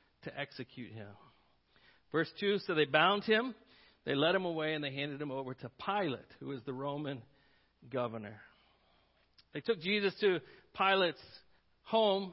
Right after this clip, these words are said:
the Praetorium it's called. Uh, Pilate actually lived in Caesarea, which was the Roman capital of Israel. But because of the festivals, he had traveled down, and he had a permanent residence there. It's called the Praetorium. Uh, we'll show you the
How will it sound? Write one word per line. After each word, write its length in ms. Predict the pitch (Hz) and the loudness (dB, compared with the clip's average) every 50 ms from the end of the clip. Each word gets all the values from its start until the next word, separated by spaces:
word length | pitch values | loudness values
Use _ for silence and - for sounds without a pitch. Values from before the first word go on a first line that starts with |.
| 170 202 | -8 -10
the 60 | 233 | -8
Praetorium 720 | - - 208 180 - - - 208 214 214 196 180 165 156 135 | -2 0 0 0 -2 -2 -2 -2 0 0 0 0 0 -2 -4
it's 140 | 131 - - | -8 -8 -4
called. 340 | - 165 156 165 180 185 175 - - - - - - _ - | 0 2 2 2 2 0 -4 -12 -20 -20 -20 -20 -16 _ -2
Uh, 300 | 165 160 151 135 131 - - - - - _ _ _ _ - | 0 0 2 0 -2 -4 -8 -20 -20 -20 _ _ _ _ 4
Pilate 320 | 202 202 214 214 202 185 | 6 8 8 8 6 6
actually 320 | 185 190 190 175 - 185 170 | 4 2 2 2 2 2 4
lived 260 | 175 196 202 175 175 | 4 4 2 2 0
in 100 | 156 143 | -4 -2
Caesarea, 640 | - - 208 180 - - 180 170 175 185 202 214 208 | 0 0 0 0 0 -2 -2 0 2 2 2 2 2
which 200 | 185 156 - 170 | -2 -2 -2 -2
was 240 | 165 165 156 139 135 | -2 0 -2 -2 -2
the 180 | 139 151 143 135 | -2 -2 -2 -2
Roman 460 | 139 147 151 165 185 180 170 156 135 | -2 0 0 0 0 -2 -4 -6 -8
capital 580 | - - - 151 139 135 - 147 143 139 131 _ _ - _ _ _ _ - | -8 -2 -2 -2 -2 -2 -6 -8 -10 -12 -12 _ _ -20 _ _ _ _ -6
of 220 | 139 135 127 127 - | -4 -4 -2 -2 -2
Israel. 500 | 147 151 139 131 151 156 165 190 202 - - - - _ _ _ _ _ _ _ _ _ - | -2 -2 -2 -2 -2 -2 -2 -2 -4 -8 -14 -20 -20 _ _ _ _ _ _ _ _ _ -2
But 200 | - 160 139 - - _ - | -2 -2 -2 -4 -12 _ -12
because 260 | - 160 - 196 190 190 | -6 2 4 4 6 6
of 100 | 190 175 | 4 2
the 80 | 160 | 2
festivals, 540 | - - 202 185 - - 196 190 214 214 208 | 2 2 0 2 2 0 -2 -2 -2 -2 0
he 100 | - 175 | 2 0
had 120 | 165 143 | 0 0
traveled 460 | - - - 185 175 170 165 165 160 147 | -2 -2 -2 0 0 0 0 -2 -4 -2
down, 260 | 156 156 160 170 160 | 0 0 0 0 -2
and 100 | 151 147 | -2 -2
he 160 | 175 220 226 | -2 -2 0
had 200 | 220 202 185 180 | 2 2 2 2
a 60 | 156 - - - | 0 -4 -2 -2
permanent 320 | 202 202 190 190 170 151 | 0 0 0 -2 -6 -2
residence 460 | 165 170 180 180 170 185 185 175 160 - | 0 0 0 0 0 -2 -4 -4 -6 -4
there. 160 | 190 196 208 | -2 -2 -2
It's 120 | 190 - | -4 -4
called 180 | - 185 170 160 | -4 -4 -2 -2
the 40 | 151 | -2
Praetorium. 680 | - 185 170 151 - - 196 180 185 196 214 226 214 - - - - - _ _ - 160 | -2 -2 -2 -2 0 -2 -2 0 2 2 0 0 -4 -10 -18 -20 -20 -20 _ _ -10 -8
Uh, 120 | 151 151 | -6 -4
we'll 80 | 147 156 | -4 -4
show 220 | 151 - 214 202 | 0 2 4 6
you 140 | 202 190 180 | 6 6 6
the 200 | 175 165 156 147 | 6 4 4 2